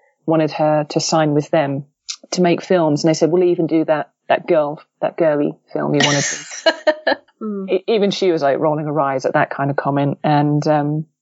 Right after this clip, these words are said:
Speaker 1: the other studio had already put seven million dollars into it, and she was like, "How would you like to get your seven million back?"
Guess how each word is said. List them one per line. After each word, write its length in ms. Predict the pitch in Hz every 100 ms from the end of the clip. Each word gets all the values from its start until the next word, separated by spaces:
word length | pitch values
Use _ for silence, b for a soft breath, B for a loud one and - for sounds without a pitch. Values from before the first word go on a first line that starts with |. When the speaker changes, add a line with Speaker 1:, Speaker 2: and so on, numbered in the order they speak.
| _ -
Speaker 1:
the 140 | 180
other 140 | 185 185
studio 320 | - 175 165
had 100 | 156
already 160 | 160
put 160 | 151 147
seven 320 | - 165 151
million 260 | 147 147 147
dollars 320 | 160 165 156
into 280 | 143 143 147
it, 100 | 139
and 100 | 151
she 120 | 156
was 80 | -
like, 120 | 135
"How 200 | 165 160
would 100 | 156
you 80 | -
like 140 | 151
to 80 | -
get 100 | 156
your 80 | -
seven 300 | - 175 143
million 260 | 143 139
back?" 460 | 139 135 131 - -